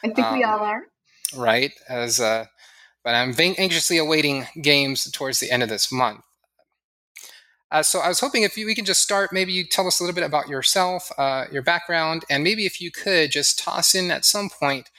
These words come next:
Speaker 2: who your favorite baseball team and player is.
Speaker 1: Oh, well, actually, I am from Chicago, so that's always a, a tough question because
Speaker 2: Mm-hmm.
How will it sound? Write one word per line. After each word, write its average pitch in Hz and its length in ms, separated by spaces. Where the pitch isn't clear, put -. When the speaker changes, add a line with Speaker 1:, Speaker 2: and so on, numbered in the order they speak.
Speaker 2:
who 214 80
your 208 160
favorite 165 340
baseball 147 400
team 143 320
and 120 160
player 131 340
is. - 440
Speaker 1:
Oh, 392 220
well, 220 380
actually, 208 720
I 226 220
am 254 320
from 247 160
Chicago, 196 640
so 202 340
that's 220 240
always 247 320
a, 214 160
a - 60
tough 226 340
question 285 560
because 208 360
Speaker 2:
Mm-hmm. 131 600